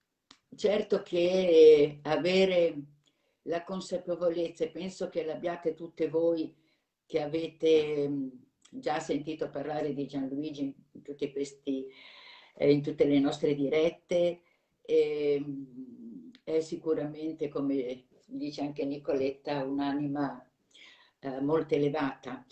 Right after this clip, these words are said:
Sarà perché è andata tra i ragazzi di luce,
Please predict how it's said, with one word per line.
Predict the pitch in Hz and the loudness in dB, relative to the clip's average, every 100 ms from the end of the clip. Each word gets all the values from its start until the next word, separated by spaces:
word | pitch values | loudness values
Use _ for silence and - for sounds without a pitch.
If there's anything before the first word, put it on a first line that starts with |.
| _ | _
Sarà | - 185 170 160 | 2 4 4 0
perché | - 170 - | 2 2 2
è | 151 | -2
andata | 139 139 139 - _ _ | -2 -4 -8 -14 _ _
tra | - 156 | -6 -4
i | 151 | -2
ragazzi | 156 151 170 175 - 151 | -2 -2 -8 -10 -12 -10
di | 151 170 | -8 -6
luce, | 156 151 - 156 156 | -6 -8 -4 -2 -2